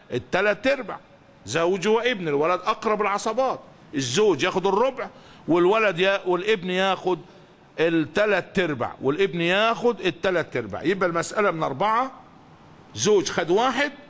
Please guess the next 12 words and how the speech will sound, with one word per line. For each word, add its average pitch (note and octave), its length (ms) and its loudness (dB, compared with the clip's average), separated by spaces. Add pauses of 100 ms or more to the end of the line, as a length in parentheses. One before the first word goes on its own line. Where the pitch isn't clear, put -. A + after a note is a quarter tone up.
(400)
والابن G#3 680 2
خد E3+ 260 -4
ايه؟ D#3+ 260 -2 (180)
خد G3+ 100 -2
تلاتة، F#3 500 -2 (840)
يبقى C3 260 0
المخرج F3 400 0
ده G3+ 180 0
من G3+ 100 -4
أربعة F3 320 0
اهو. G#2+ 160 -8 (1800)
وربع B3+ 760 2